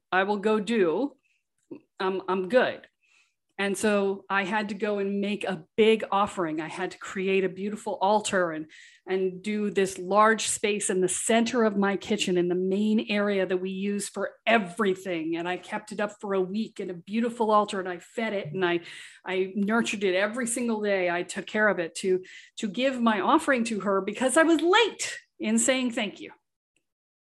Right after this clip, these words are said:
Okay. So when I say it, it matters how long it takes. It matters how long it takes, right?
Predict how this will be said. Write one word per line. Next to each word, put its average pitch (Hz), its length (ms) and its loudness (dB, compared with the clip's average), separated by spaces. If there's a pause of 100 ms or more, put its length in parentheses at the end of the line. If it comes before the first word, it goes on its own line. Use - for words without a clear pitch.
(140)
Okay. 240 280 -6 (960)
So 254 420 4 (1200)
when 285 240 2
I 302 100 4
say 339 420 4
it, 240 120 4 (100)
it 240 160 -2
matters 254 560 4
how 220 200 2
long 208 240 0
it 196 100 -6
takes. 262 320 0
It 208 100 6
matters 220 480 8
how 202 120 6
long 226 300 8
it 190 120 4
takes, 240 460 0
right? 262 260 0